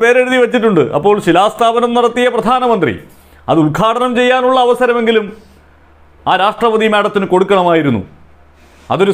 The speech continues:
സാമാന്യ മര്യാദയായിരുന്നു. ആ സാമാന്യ മര്യാദ നരേന്ദ്രമോദിയും ബി ജെ പിയും ലംഘിച്ചു എന്നുള്ളത് കൊണ്ടാണ് പത്തൊൻപത് പ്രതിപക്ഷ രാഷ്ട്രീയ പ-, കക്ഷികൾ തങ്ങൾ ഈ സമ്മേളനത്തിൽ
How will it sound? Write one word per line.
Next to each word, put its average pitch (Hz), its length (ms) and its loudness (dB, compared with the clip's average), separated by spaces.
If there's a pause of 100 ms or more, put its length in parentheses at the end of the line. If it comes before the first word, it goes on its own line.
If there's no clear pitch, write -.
സാമാന്യ 220 500 0
മര്യാദയായിരുന്നു. 175 840 0 (540)
ആ 139 100 0
സാമാന്യ 190 580 0
മര്യാദ 220 380 2 (800)
നരേന്ദ്രമോദിയും 208 880 0
ബി 185 120 4
ജെ 208 140 2
പിയും 208 320 0
ലംഘിച്ചു 196 400 0
എന്നുള്ളത് 208 420 2
കൊണ്ടാണ് 196 360 0 (400)
പത്തൊൻപത് 208 480 -2
പ്രതിപക്ഷ 208 440 0
രാഷ്ട്രീയ 202 420 0
പ-, 196 220 -6
കക്ഷികൾ 175 360 0 (920)
തങ്ങൾ 180 280 0
ഈ 202 120 2 (1300)
സമ്മേളനത്തിൽ 202 680 0